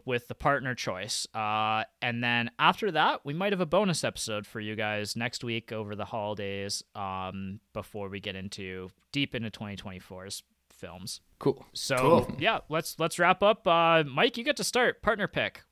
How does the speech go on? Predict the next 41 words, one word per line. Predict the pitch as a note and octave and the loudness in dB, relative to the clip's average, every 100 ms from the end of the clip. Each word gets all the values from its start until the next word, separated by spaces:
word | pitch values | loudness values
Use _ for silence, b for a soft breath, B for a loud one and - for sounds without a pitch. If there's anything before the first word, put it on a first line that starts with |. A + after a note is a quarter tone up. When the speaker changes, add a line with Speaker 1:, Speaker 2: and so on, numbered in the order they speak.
| _ | _
Speaker 3:
Well, | D3 E3 D#3+ | 10 12 12
this | D#3 - | 10 8
one | A3 G#3 F#3+ D3 | 10 8 2 2
isn't | D3+ C#3+ | 2 2
gonna | D3+ C#3 | 0 2
be | C3 | 2
a | |
great | A#2+ A#2+ - | 4 4 4
partner | B2+ A#2+ | 4 2
pick. | A#2 B2+ A#2 - A#2+ | 2 4 4 4 6
Um, | A#2+ A#2+ | 8 6
I | A#2 B2+ | 4 6
asked | B2 B2+ - | 8 6 2
Emily, | A#2+ A#2+ A2+ A2 | 0 0 0 -2
like, | A2 A2+ | -2 -4
"What | A#2 B2 | -2 0
was | B2 | 0
the | B2 | -2
best | A#2 A2+ - | 0 0 -2
movie | A2+ A2+ | -4 -2
you | A2 | 0
saw | A2 B2 A#2+ | 4 8 8
this | B2+ - | 8 4
year?" | C3 C3+ C#3+ C#3 B B B B - | 6 4 4 0 B B B B -4
And | B2+ B2 B2 | 0 0 0
she | D#3 | 2
said | C3 D3+ C#3+ B2+ | 4 6 6 6
it | B2+ | 2
was | B2+ A#2+ | 4 2
Promising | - C#3 C3+ C3+ D3 C3 | 2 4 4 4 2 2
Young | B2 B2 A2 | 0 0 0
Woman | A#2 A#2 G#2+ F#2+ F#2+ F#2+ | 0 2 -2 -2 -8 0
by | G#2 G#2 G2+ G2+ G2+ G2 G2 F#2+ - _ _ _ _ | 4 6 4 2 2 2 0 -2 -8 _ _ _ _
Emerald | A#2+ A#2+ A#2+ A#2+ A#2 A2 | 0 4 6 6 4 0
Fennell | - A#2 G2+ F#2+ F2+ F2+ | -2 -2 -2 -4 -6 -8
that | G2+ | -10
came | - G#2 | -6 -6
out | G#2+ | -4
in | G#2+ | -4
twenty | A#2 G#2 | -4 -4
twenty. | - A#2+ C3+ C#3+ D3 | -2 -2 0 -2 -4